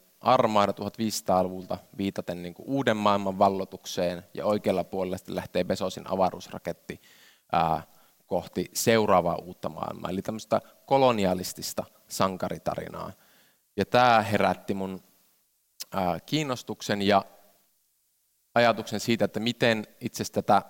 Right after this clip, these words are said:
cowboy-symbolia, miten tän kautta pystytään ymmärtämään niitä rakenteita, jotka siihen avaruustalouteen kytkeytyy, äm, kenen ehdoilla, ää, avaruutta valloitetaan. Ja Bezos tietenkin on tämmöisen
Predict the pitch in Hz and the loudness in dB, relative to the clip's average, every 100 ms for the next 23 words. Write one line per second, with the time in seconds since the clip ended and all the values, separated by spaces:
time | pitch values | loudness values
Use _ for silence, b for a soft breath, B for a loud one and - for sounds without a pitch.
0 | - _ - 123 110 101 95 110 104 95 | -10 _ 2 4 2 -2 -4 -4 -6 -4
1 | 95 117 143 127 120 104 98 - - - | -4 -2 -2 0 2 2 0 -4 -4 0
2 | 98 104 98 - 95 92 92 98 104 107 | 0 2 0 0 -2 -2 0 2 4 2
3 | 92 - - - - b b - 92 104 | 0 -4 -10 -10 -12 b b -12 -8 -6
4 | 95 92 90 _ _ _ _ _ - 104 | -4 -6 -10 _ _ _ _ _ -4 0
5 | 98 92 90 90 - 87 87 85 85 85 | 4 2 0 -4 -2 -2 -4 -6 -8 -8
6 | b b b b b - 95 - 90 85 | b b b b b -14 -14 -4 -4 -4
7 | - 92 90 87 _ _ _ _ _ _ | -10 -12 -10 -12 _ _ _ _ _ _
8 | - - 95 90 90 90 85 - _ _ | -16 -4 0 0 -2 -6 -14 -18 _ _
9 | 117 113 101 98 90 90 90 87 87 90 | 2 2 0 0 -2 -4 -6 -4 -4 -6
10 | _ _ _ - 82 85 - - _ _ | _ _ _ -10 -6 -6 -8 -12 _ _
11 | 90 90 92 90 98 92 92 92 95 - | 0 0 0 -6 -4 -2 -2 -4 -10 -6
12 | 92 90 90 90 - 104 104 - 98 95 | -6 -4 -6 -6 -4 -2 -2 0 0 0
13 | 95 92 92 95 95 | -4 -6 -8 -8 -10